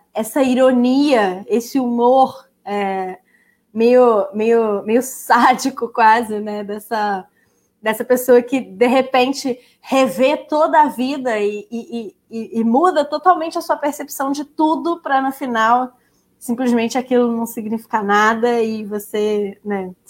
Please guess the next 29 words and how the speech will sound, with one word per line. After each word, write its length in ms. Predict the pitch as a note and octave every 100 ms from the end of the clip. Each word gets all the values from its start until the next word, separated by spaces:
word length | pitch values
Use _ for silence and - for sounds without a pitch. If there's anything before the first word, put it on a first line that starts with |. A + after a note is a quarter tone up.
| - - -
morreu, 400 | A3 A3 F#3 -
foi 140 | - A#3+
atropelado. 580 | A#3 A#3+ C#4 G3+ - - G#3
<laughs> 80 | D4+
Sua 140 | C#4
vida 180 | B3 B3
vai 100 | B3
ser 100 | B3
maravilhosa, 680 | B3+ B3+ C4 B3 A#3 A3+ A#3
você 100 | A#3
vai 160 | G#3+
ser 120 | G#3+ A3
atropelado 540 | A3+ A#3 A#3 G#3 G3+
quando 140 | G#3+ G#3
você 200 | A3 A#3
sai 200 | G#3 G3+
da 60 |
cartomante, 680 | G#3 G3 A#3 G#3 F3+ F3+ G#3
né? 120 | G3+
Basicamente 640 | G3+ A3 - A#3+ A3 A3+ B3
isso. 300 | F#3 F3 - _ _ _ _ _ _ _ _ -
Então, 120 | D#4+
é 140 | E4+
muito 340 | D#4 D#4+ G#4+ A4
legal 540 | G4+ D4+ C4 D4+ F4
esse, 260 | C4+ - A3+ A3
esse 240 | A3+ A#3 A3
conto. 720 | A3 A#3+ D4 C#4+ G3+ F#3 F#3+
É... 560 | G3+ G3+ G3+ G3 F#3+